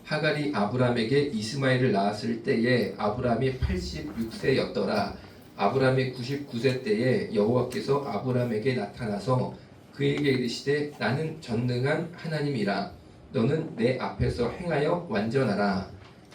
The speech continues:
내가 그에게 복을 주어 그가 내게 아들을 낳아주게 하며, 내가 그에게 복을 주어 그를 여러 민족의 어머니가 되게 하리니,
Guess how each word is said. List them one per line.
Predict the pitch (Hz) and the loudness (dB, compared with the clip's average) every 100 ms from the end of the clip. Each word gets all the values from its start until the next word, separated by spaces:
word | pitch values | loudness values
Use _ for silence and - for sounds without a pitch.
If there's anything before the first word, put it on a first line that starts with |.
| - | 2
내가 | 113 143 143 | 4 4 2
그에게 | 131 131 131 143 - | 2 0 2 0 2
복을 | 135 156 160 | -2 0 -2
주어 | 120 110 90 - | 0 2 0 -2
그가 | - 123 135 135 - | -2 2 4 2 2
내게 | 220 208 131 - | 2 4 2 2
아들을 | 208 143 143 | -2 0 2
낳아주게 | 113 101 101 120 120 | 4 4 2 -2 -2
하며, | 113 104 120 104 92 - - - - | -2 0 0 0 -4 -14 -20 -20 -4
내가 | - 131 143 139 | 2 4 4 2
그에게 | 135 135 139 123 | 0 2 2 -2
복을 | 123 123 123 | -2 0 0
주어 | 113 131 156 | 4 4 4
그를 | - 135 143 139 - | 0 -2 0 0 2
여러 | 104 131 | 2 4
민족의 | 127 120 113 117 147 | 4 0 -2 0 0
어머니가 | 110 107 139 147 127 101 | 0 2 2 2 0 -2
되게 | 107 117 | -2 -2
하리니, | 107 190 220 113 98 | -2 0 0 0 -2